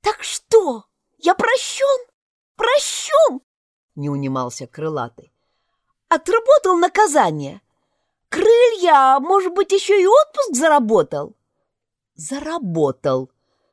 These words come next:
согласилась Гера, сбивая спесь чужого работника хищным взглядом. В застенках моей тюрьмы. Ой,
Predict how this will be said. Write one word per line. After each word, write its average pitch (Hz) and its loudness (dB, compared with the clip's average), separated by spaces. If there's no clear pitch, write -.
согласилась 131 -8
Гера, 311 -8
сбивая 214 -2
спесь - -8
чужого 165 -2
работника 269 -8
хищным 185 -14
взглядом. 110 -14
В 208 -16
застенках 370 -4
моей 320 -2
тюрьмы. 180 -6
Ой, 320 -4